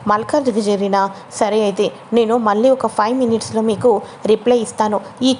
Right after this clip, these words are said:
చుట్టుపక్కల ఏం జరిగిందా అన్నది సీసీ కెమెరా బ్యాకప్ అంతా చేస్తాను"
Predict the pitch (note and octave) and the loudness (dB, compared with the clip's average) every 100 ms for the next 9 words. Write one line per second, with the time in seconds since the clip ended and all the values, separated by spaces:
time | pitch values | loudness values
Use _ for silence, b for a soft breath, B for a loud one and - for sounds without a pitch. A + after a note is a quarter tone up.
0 | A#3 - D4+ D4+ C4 A3+ G3+ A#3 A#3 G#3+ | 0 0 0 0 2 0 2 0 0 0
1 | G#3+ A3 G#3+ G3+ G#3 G#3 G#3 - - D#4+ | 0 0 0 0 0 -2 -4 -12 -2 0
2 | F4 F4+ B3+ A3 G#3 F#3+ F#3 F#3 - - | 2 0 0 0 0 2 2 2 0 0
3 | G#3 G3 G#3 G3+ G3+ G#3 G#3 | -2 0 -2 -2 -2 -2 0